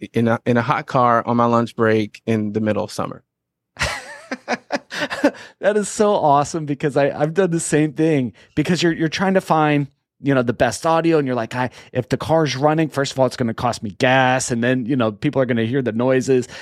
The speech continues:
Speaker 2: Someone for sure is gonna come walk and knock on my window, or a car drives by and honks, like, and then I gotta do post-production and all this stuff." So in your evolution, that's where you got your start, from a lav mic into a,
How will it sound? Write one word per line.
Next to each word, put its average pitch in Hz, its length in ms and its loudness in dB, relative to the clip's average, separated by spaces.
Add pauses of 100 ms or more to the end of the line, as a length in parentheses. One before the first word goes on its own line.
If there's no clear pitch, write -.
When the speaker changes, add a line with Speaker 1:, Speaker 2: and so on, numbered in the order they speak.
(240)
Speaker 2:
Someone 170 480 -2 (320)
for 127 140 -2
sure 165 320 0
is 165 100 -2
gonna 131 180 0
come 139 380 -2
walk 127 320 2
and 147 100 -8
knock 123 340 0
on 127 100 0
my 123 160 2
window, 151 520 2
or 120 240 -4
a - 40 -10
car 143 240 -2
drives 131 260 0
by 131 220 0
and 107 160 -2
honks, 135 440 0
like, 113 260 0 (520)
and 143 160 -2
then 180 80 2
I 170 80 4
gotta 151 200 2
do 131 140 0
post-production 120 680 -4
and 110 40 -4
all 107 120 -2
this 107 120 -6
stuff." 107 260 -2 (280)
So 151 320 2 (120)
in 220 220 2
your 196 180 2 (140)
evolution, 131 1000 0 (160)
that's 147 260 0
where 151 100 0
you 127 120 2
got 120 160 0
your 117 100 -6
start, - 320 -4
from 110 140 -4
a - 20 -2
lav 135 340 2
mic 131 380 0 (320)
into 151 380 0
a, 120 260 4